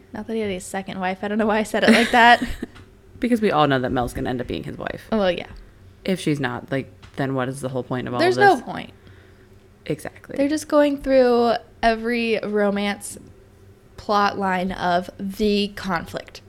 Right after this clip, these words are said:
Speaker 2: Truly.
Speaker 1: Every romantic, uh, story has a conflict between the two characters that's so big that they break up.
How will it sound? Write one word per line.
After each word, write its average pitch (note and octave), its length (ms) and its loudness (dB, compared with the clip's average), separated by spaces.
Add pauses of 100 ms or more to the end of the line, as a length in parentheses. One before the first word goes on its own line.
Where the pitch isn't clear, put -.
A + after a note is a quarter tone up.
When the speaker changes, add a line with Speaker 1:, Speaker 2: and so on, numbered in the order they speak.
(680)
Speaker 2:
Truly. C#3 560 0 (300)
Speaker 1:
Every C#4 600 0 (360)
romantic, A#3+ 840 4 (1120)
uh, G3+ 300 2
story G#3+ 580 6
has G3 400 4
a G3+ 40 -8
conflict E4 680 4
between A#3+ 260 0
the A#3+ 80 2
two A#3+ 160 -4
characters A3 400 -2
that's F#3 220 -8
so B3+ 260 6
big A3+ 240 4
that G3+ 120 -6
they F#3+ 100 4
break F3+ 280 0
up. - 160 -10